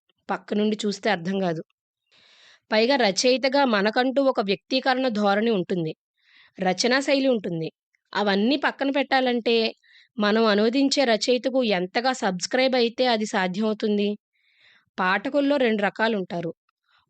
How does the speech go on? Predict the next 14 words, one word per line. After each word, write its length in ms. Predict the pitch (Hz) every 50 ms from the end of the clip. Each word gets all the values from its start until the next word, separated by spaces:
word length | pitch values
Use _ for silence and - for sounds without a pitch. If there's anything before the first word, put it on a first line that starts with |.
| _ -
ఒక 180 | 226 220 220 247
రకం 340 | 226 214 - 262 277 285
వాళ్ళకి 760 | 277 285 269 269 269 269 - 277 262 247 226 214 214 220 233 226 _ _ _ _ _ - -
ఏ 240 | 208 190 202 233 247
భాషకి, 640 | 202 202 208 190 196 208 - - 254 226 - 247
ఏ 300 | 240 240 233 226 202 202
ప్రాంతానికి, 800 | 208 202 - 196 190 185 202 214 208 247 233 233 233 220 - 247 233
ఏ 320 | 208 185 185 190 202 226
దేశానికి, 680 | 220 190 196 196 214 - - 254 240 247 240 - - 208
ఏ 180 | 196 202 202
సంస్కృతికి 720 | 226 - 208 190 214 226 - - 277 269 277 247 277 - 277
చెందిన 200 | 262 262 254 254
సాహిత్యం 480 | 233 247 233 220 226 220 220 - 233
అయినా 460 | 226 214 208 214 202 190 185 185 190